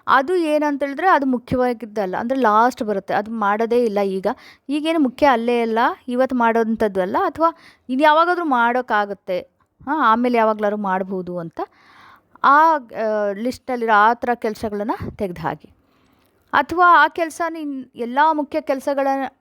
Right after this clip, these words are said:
ಮಾಡಾದ್ಮೇಲೆ ಮಾಡ್ತೀನಿ ಅಂತ ಅದನ್ನ ಆ ಲಿಸ್ಟ್ ಮಾಡಿ. ಅಂದ್ರೆ ಇಲ್ಲಿ ನಿಮ್ಗೆ ಏನ್ ಸಿಕ್ಕುತ್ತೆ, ನಿಮ್ಗೆ ಏನು ಮುಖ್ಯ ಅಲ್ದಿದ್ದು, ಆ, ಕೆಲ್ಸಗಳನ್ನೆಲ್ಲ ತೆಗ್ದು ಹಾಕಿ, ಉಳಿದಿರೋ ಕೆಲ್ಸಗಳಿರುತ್ತಲ್ಲ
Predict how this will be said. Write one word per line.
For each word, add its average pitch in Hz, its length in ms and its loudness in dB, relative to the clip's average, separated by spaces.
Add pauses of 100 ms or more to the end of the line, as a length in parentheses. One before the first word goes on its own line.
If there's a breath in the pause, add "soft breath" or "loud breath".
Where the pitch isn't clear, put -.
(120)
ಮಾಡಾದ್ಮೇಲೆ 262 1200 2
ಮಾಡ್ತೀನಿ 233 640 -4
ಅಂತ 214 240 -8 (540)
ಅದನ್ನ 226 280 0 (640 soft breath)
ಆ 226 120 4
ಲಿಸ್ಟ್ 214 300 -6
ಮಾಡಿ. 196 340 -8 (420)
ಅಂದ್ರೆ 254 260 0
ಇಲ್ಲಿ 269 140 2
ನಿಮ್ಗೆ 262 280 4
ಏನ್ 269 220 2
ಸಿಕ್ಕುತ್ತೆ, 247 480 0
ನಿಮ್ಗೆ 233 600 0
ಏನು 247 120 0
ಮುಖ್ಯ 247 300 -2
ಅಲ್ದಿದ್ದು, 220 760 0
ಆ, 190 560 -4
ಕೆಲ್ಸಗಳನ್ನೆಲ್ಲ 214 680 -2
ತೆಗ್ದು 185 320 -4
ಹಾಕಿ, 190 300 0 (560 soft breath)
ಉಳಿದಿರೋ 330 400 4
ಕೆಲ್ಸಗಳಿರುತ್ತಲ್ಲ 208 680 -4